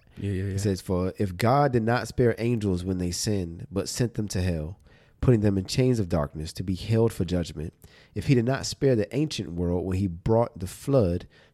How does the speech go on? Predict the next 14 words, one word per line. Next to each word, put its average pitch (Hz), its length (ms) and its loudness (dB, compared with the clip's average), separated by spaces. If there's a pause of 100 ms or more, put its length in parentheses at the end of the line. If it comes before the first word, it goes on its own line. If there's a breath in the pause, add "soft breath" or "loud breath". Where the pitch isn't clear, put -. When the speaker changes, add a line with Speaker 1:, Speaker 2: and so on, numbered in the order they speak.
(160)
Speaker 2:
on 98 120 2
its 98 160 -2
ungodly 101 560 0
people, 92 600 -4
but 95 220 0
protected 113 520 -4
Noah, 98 560 0 (320 soft breath)
a 90 80 -4
preacher 117 380 4
of 87 160 -2
righteousness, 90 600 -4
and 82 100 -8
seven 95 300 -2
others, 92 400 -4